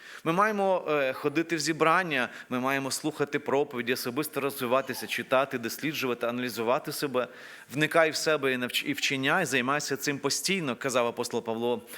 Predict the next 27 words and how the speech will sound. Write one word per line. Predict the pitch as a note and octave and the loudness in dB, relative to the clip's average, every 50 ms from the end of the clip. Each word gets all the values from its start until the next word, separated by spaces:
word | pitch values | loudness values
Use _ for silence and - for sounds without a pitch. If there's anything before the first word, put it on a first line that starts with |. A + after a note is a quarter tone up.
| - - | -16 -8
Тимофію. | - B2+ A#2+ A#2+ A#2 - - A2 G2+ F2+ - - - - - - - | -4 -4 -2 -2 -4 -4 -4 -4 -4 -4 -8 -12 -16 -16 -14 -4 -2
Ми | C#3 C#3+ | 0 2
маємо | D#3+ F#3+ G3+ A3 G#3 F#3+ F#3 | 4 4 4 4 2 2 0
цими | F3+ - F#3 F3+ F3+ | 2 2 2 2 2
правилами | F3 - F3+ F3+ G3 G#3+ G3+ F#3+ F3+ F3+ F3 E3 | 4 4 4 4 4 4 2 2 2 2 0 0
не | D#3+ D#3 D3+ | 0 0 0
нехтувати, | D3 D3+ E3 F3+ F#3 - - - B2 A2 G#2+ G2+ A2 | 0 2 2 2 2 0 -2 -2 0 0 0 0 -2
тому | A2 D3 D#3+ F#3 A3 | -2 0 0 2 2
що | G#3+ - G3+ F3+ - - - - - | 2 2 0 0 -2 -4 -8 -4 2
нехтування | D3+ F#3+ A#3+ A3+ - - G#3 G3 F#3 F3+ F3 | 4 4 4 4 2 2 2 2 2 2 0
цими | F3 - F3 E3+ E3+ | 0 0 0 0 0
правилами — | E3 - F3 G3 A3+ A#3+ A#3+ A3+ G#3 F#3+ F3 | 2 4 4 4 6 4 4 2 2 -2 -2
це | - - F#3+ | 0 0 0
незаконне | F3 E3 D#3+ E3 D3 B2 C#3+ D#3 D#3+ - - F3+ F3 E3 D3+ C3+ B2+ | 2 2 0 0 0 0 -2 -2 -2 0 0 0 0 0 -2 -2 -2
змагання. | A#2 G2+ A#2 A#2 A#2 G#2+ G#2 G2 F2 F2+ F2+ F#2 - - _ - - - | -2 -2 -2 -2 -2 -2 -2 -4 -4 -4 -6 -10 -16 -20 _ -20 -14 -4
І | - C#3+ | -2 0
воно | C#3 D3 D3+ C#3+ B2+ | 2 2 2 2 2
врешті-решт | A#2 B2 D3+ E3 - - - G3 E3 D3+ C#3+ - - - - | 4 2 2 2 0 0 0 2 2 2 0 -2 -8 -12 -8
приведе | - C3 C3+ B2 C3 B2+ A#2+ B2 | -2 0 2 2 2 4 4 4
людину | A#2 A#2 A#2+ A2+ A#2+ C3+ D3+ F3 F3 D#3 | 4 2 0 2 2 2 2 2 0 -2
до | B2 G#2+ B2 A#2+ A#2 - - - - - - | -2 0 0 2 2 0 -4 -10 -14 -4 0
того, | D#3 E3+ G3 A3+ A3+ | 2 2 4 4 2
що | G3+ - - D#3 C#3+ | 0 0 0 0 0
вона | C3+ C3+ C3 C3 C3+ C#3+ | 0 0 2 2 2 2
не | C#3+ C#3 C#3+ D3 D3 | 2 0 0 2 2
отримає | D3+ D3+ D3+ - D#3+ G3 A3 G#3 F#3 E3 D3+ C#3+ B2+ | 2 2 2 2 2 2 2 2 2 2 2 2 2
вінця, | B2 B2+ C3 - - D3 D3 D#3 F3+ | 2 0 0 2 2 4 4 4 2